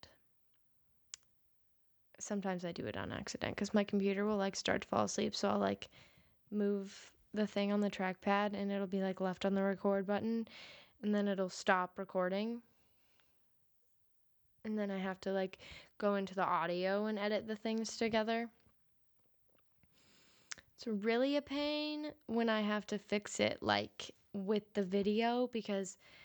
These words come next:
I have to get the video synced up at first, and then I have to go through and find where it's not synced up and fix it again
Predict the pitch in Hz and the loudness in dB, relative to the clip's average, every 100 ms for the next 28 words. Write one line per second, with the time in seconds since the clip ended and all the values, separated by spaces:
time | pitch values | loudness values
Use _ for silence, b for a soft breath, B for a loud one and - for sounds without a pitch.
0 | B B B B - 214 220 220 214 220 | B B B B -8 0 0 0 -2 0
1 | 208 202 196 208 214 202 190 202 196 196 | 0 0 2 2 2 0 -2 -2 0 0
2 | 196 202 - 214 196 202 190 - - - | -2 -6 0 2 2 0 -8 -10 -12 -2
3 | 208 220 233 226 208 196 196 196 196 208 | 2 2 2 2 0 -2 0 0 0 -4
4 | 214 196 196 - 202 202 190 196 190 - | -2 0 -2 2 0 0 -4 -8 -6 2
5 | 285 302 196 185 175 175 - 190 190 - | 2 2 -8 -8 -4 -4 -6 -8 -6 -4
6 | 185 - - - - 82 107 | -4 -4 -4 -2 0 0 0